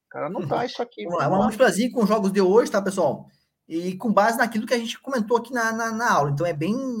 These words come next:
Speaker 2: já, são jogos analisados, jogos estudados. E se vocês olharem, é bem conforme aquilo que a gente conversou hoje na aula. Primeiro jogo da múltipla, é, na Liga dos Campeões, é, jogo do Liverpool contra o Ajax, acabamos de falar. E a gente vai no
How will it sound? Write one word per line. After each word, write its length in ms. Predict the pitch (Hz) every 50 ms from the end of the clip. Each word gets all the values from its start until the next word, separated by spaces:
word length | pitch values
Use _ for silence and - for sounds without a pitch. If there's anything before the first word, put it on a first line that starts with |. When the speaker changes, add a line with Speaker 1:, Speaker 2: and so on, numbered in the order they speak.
| 190
Speaker 2:
já, 200 | 143 147 117 117
são 140 | 139 156 165
jogos 220 | 165 180 170 165
analisados, 640 | 180 165 156 156 139 123 127 143 180 214 233 233 185 151
jogos 220 | 151 143 160 151
estudados. 560 | 143 - 143 139 139 156 190 214 208 - - _ _ _ _ _ _ -
E 260 | 185 180 180 190 185
se 140 | 185 - 214
vocês 260 | 208 214 208 202 190
olharem, 340 | 208 202 190 175 196 233 240
é 40 | 214
bem 380 | 175 165 208 254 415 440 427 - _ _ -
conforme 460 | - 254 240 - - 214 233 262 262
aquilo 180 | 240 - 202 240
que 60 | 233
a 40 | 226
gente 120 | 220 220
conversou 340 | - 226 226 214 220 208 202
hoje 260 | 190 190 190 202 202 - - _ _ _ _ _ _
na 140 | - 233 180
aula. 260 | 127 104 87 - - _ _ _ _ _
Primeiro 240 | - 196 240 302 277
jogo 140 | 294 294 294
da 80 | 285
múltipla, 520 | 269 247 269 302 311 - - 320 339 320 330 - _ _ _ _ _ _ _ _
é, 280 | - 151 165 165 165 165
na 140 | 160 196 226
Liga 240 | 214 214 233 233 214
dos 120 | 196 196
Campeões, 720 | 202 220 208 202 196 185 170 180 208 226 247 262 - - _ _ _ _ _ _ _ _ _ _ _
é, 340 | - 151 156 151 147 151 151 147
jogo 160 | 180 185 202
do 140 | - 202 196
Liverpool 600 | 190 180 214 254 269 294 277 - - 285 269 -
contra 360 | - 208 208 202 196 190 190
o 60 | 190
Ajax, 320 | 196 185 185 196 247 -
acabamos 400 | - 190 - 190 175 175 196 190
de 80 | 190 -
falar. 400 | 294 285 220 214 240 - - - _ _ _ _ _ _ _ _ -
E 120 | - 220 240
a 40 |
gente 160 | 226 220 - 220
vai 120 | 220 226
no 320 | 220 240 247 240 - -